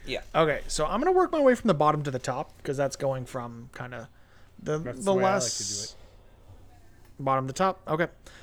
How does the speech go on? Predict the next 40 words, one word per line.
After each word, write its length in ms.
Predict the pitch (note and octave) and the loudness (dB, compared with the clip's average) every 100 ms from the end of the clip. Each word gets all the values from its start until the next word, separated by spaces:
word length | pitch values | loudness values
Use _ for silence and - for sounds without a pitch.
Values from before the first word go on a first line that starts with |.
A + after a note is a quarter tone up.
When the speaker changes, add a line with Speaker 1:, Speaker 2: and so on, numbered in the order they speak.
| - - | -20 -16
Speaker 2:
So 260 | - E3 E3 | 2 6 6
we'll 140 | F#3 | 6
start 300 | - A#3+ C#4 | 6 6 6
with 180 | C4 - | 4 4
the 80 | G3+ | 6
ones 240 | F#3+ F#3 | 6 6
that 140 | E3 D#3 | 0 2
didn't 260 | F#3+ G3 | 0 2
really 260 | G#3 F#3 E3+ | 2 4 4
count 300 | - F3 E3 | 4 2 2
for 80 | D#3 | -4
points, 320 | - E3+ F3+ | 0 0 2
but 100 | D3 | -2
we 120 | C#3+ | 0
wanted 260 | D3 C#3 C3+ | 0 0 0
to 60 | |
do 100 | C3+ | 0
'em 80 | C3+ | 0
anyway. 400 | C3+ D3+ G3 A3+ - - - - - | 0 0 0 -4 -10 -20 -20 -20 -4
Uh, 180 | C#3+ C#3+ | 0 0
the 100 | C#3+ | 0
first 340 | G3 A3 A3 | 2 2 2
being, 500 | G#3 G3 F#3+ F3+ G3 | 2 2 2 -2 0
what 180 | F3+ G#3+ | 2 2
surprise 520 | - G#3+ F#3 F#3 F#3+ | -2 -2 0 0 0
announcement 520 | E3 D3 D3 - D3 | -2 -2 -4 -4 -4
do 60 | C3 | -2
you 60 | B2+ | -2
think 160 | C3 | -2
we'll 100 | B2+ | -2
get 160 | B2 G#2 | -2 -4
at 100 | G2+ | -6
the 60 | |
Game 200 | B2 C3 | -4 0
Awards? 480 | C3+ C3+ C3 B2+ - - - - - - - | 2 4 2 0 -6 -16 -20 -20 -20 -20 -2
A 100 | D#3+ | 2
J 120 | F#3 | 4
thought 220 | G3+ G3 D#3 | 4 4 2
we'd 140 | D3 | 2
got, 340 | D3+ D3 - | 6 6 4